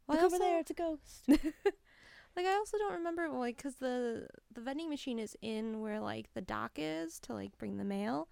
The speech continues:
Speaker 2: Mm-hmm.
Speaker 1: I didn't see anyone in there. And so, like, for me to have heard it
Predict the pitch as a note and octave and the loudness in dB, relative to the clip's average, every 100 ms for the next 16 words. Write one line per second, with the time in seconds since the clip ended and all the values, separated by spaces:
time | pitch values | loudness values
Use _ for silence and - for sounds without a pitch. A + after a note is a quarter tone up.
0 | - A3+ A3 A#3 D4 A#4 - - D4 D4 | -4 -2 0 0 -2 -4 -6 -4 0 2
1 | A3+ A3 C4 F#3+ - - A#3 - - _ | 2 4 2 0 -2 -6 -8 -14 -20 _
2 | - A#3 A#3+ C4 B3 A3+ - C4+ C4+ D4 | -6 -2 0 2 2 0 0 0 0 0
3 | D#4+ B3 - C4 A3 A#3 C#4 D#4 - | -2 -2 -4 0 0 2 0 0 -4